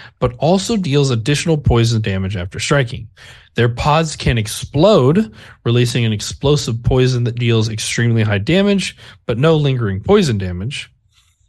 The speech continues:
The creature will also lunge forward if you get too close. They also have an ability to quickly sink into the ground and sprout from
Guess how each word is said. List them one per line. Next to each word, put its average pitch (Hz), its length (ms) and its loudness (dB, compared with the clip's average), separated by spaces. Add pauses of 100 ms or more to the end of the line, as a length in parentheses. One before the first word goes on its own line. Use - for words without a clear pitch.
(360)
The 120 100 -2
creature 202 400 0
will 160 160 -2
also 147 360 0
lunge 127 440 0
forward 110 400 0
if 107 120 -8
you 113 120 -2
get 110 240 -8
too 98 100 -8
close. 101 540 -6 (1400)
They 151 100 0
also 131 200 0
have 127 100 2
an 120 60 2
ability 120 460 2
to 120 140 -6
quickly 185 400 0
sink 185 360 -2
into 214 140 0
the 208 100 -2
ground 113 400 0
and 113 140 -2
sprout 131 440 -2
from 123 260 -4